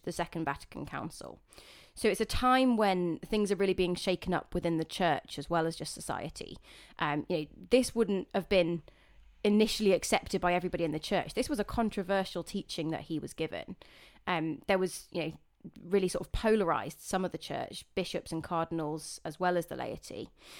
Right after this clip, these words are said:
Um, so this was a really brave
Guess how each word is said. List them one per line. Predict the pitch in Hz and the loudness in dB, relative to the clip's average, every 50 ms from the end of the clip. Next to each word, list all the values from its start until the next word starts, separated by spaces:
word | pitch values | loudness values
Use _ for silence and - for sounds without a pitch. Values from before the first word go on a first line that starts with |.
| - - - - - | -20 -20 -16 -8 -4
Um, | 175 170 151 151 156 - - | -2 0 0 0 -2 -4 -6
so | - - 214 | -2 2 2
this | 196 - 254 254 | 4 4 4 4
was | - 285 | 4 4
a | 226 196 | 2 4
really | 185 196 214 220 190 165 | 6 8 6 6 6 2
brave | - 185 185 185 180 185 190 190 180 165 151 156 143 - - - - | 0 2 4 6 6 8 8 6 6 4 2 0 -2 -6 -10 -18 -18